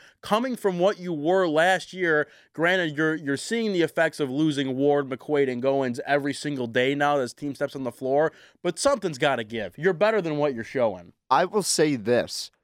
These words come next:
Speaker 2: They are probably one of the worst first half teams in America. I don't know the metrics or something like that. They're just not that good in the first half, and that will bite you in the March Madness. Because if, like, you saw that against Middle Tennessee
Speaker 1: They're not
Speaker 2: State.
Speaker 1: good enough to catch up.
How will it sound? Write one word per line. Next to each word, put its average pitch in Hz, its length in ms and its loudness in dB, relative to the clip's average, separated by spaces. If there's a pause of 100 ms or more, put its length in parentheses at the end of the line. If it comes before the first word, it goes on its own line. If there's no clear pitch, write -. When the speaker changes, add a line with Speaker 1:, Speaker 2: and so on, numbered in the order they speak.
(240)
Speaker 2:
They 160 200 4
are 254 140 2
probably 170 600 -2
one 131 240 0
of 139 60 2
the 131 80 0
worst 113 540 0 (200)
first 120 400 0
half 110 260 2
teams 107 360 -4
in 110 80 -2
America. 101 640 0 (180)
I 120 120 2
don't 131 240 -2
know 120 140 2
the 113 80 2
metrics 123 580 -2
or 104 60 -4
something 113 380 -4
like 104 220 -2
that. 101 260 4 (200)
They're 120 120 -2
just 110 200 0
not 110 240 2
that 113 160 2
good 107 140 0
in 113 100 -2
the 98 60 -2
first 107 320 -2
half, 101 300 0 (200)
and 110 220 0
that 120 160 4
will 139 100 4
bite 117 300 0
you 98 280 -2 (340)
in 107 160 -2
the 104 80 0
March 101 360 0
Madness. 85 520 -6 (220)
Because 117 300 0
if, 113 240 -2 (140)
like, 123 180 2
you 131 80 0
saw 143 280 2
that 120 140 2
against 113 240 -4
Middle 113 200 0
Tennessee 110 340 0
Speaker 1:
They're 151 60 0
not 165 140 4
Speaker 2:
State. 214 120 4
Speaker 1:
good 170 140 2
enough 147 180 0
to 131 80 -8
catch 131 320 -2
up. 98 220 -4